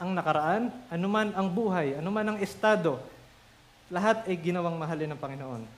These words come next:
At hindi siya sumuko. Nakita po natin hanggang ngayon, di ba?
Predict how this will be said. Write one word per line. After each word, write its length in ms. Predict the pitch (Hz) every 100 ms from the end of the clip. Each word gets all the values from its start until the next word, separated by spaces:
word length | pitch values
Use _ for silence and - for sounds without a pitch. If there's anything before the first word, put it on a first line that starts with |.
| - -
At 240 | - 202 -
hindi 240 | 196 214
siya 160 | 214 208
sumuko. 560 | 220 190 170 165 147 - - -
Nakita 400 | 160 175 170 170
po 160 | 160
natin 400 | 151 143 151 139 127 - -
hanggang 240 | 151 160
ngayon, 300 | 156 165 156 135
di 60 |
ba? 160 | 135